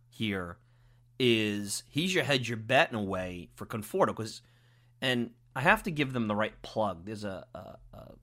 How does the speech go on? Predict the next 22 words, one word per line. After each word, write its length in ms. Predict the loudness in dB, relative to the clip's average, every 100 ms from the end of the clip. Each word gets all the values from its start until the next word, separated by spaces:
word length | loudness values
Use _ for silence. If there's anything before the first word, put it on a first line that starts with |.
| -20 -12
a 80 |
site 480 | -2 0 4 2 0 -12 -20 -20 -20 -20 -20 -14 -10
called, 800 | 2 4 4 2 -2 -8 -12 -12 -14 -16 -18 -18 -16 -12 -8 -8 -6 -8 -8
and 160 | -8 -4
I'm 60 |
gonna 120 | -4
bring 200 | 0 0
it 100 | 4
up, 300 | 4 4 0
so 240 | -4 -2 -6
forgive 400 | -8 -6 -4 -4
me 160 | -6
'cause 160 | -10 -12
I 60 | -10
wanna 160 | -6
make 140 | -6 -6
sure 180 | -6
I 40 | -6
get 220 | -6 -8
it 100 | -10 -12
right. 320 | -10 -10 -12 -16 -16 -16 -18 -18 -18 -16
Uh, 260 | -14 -12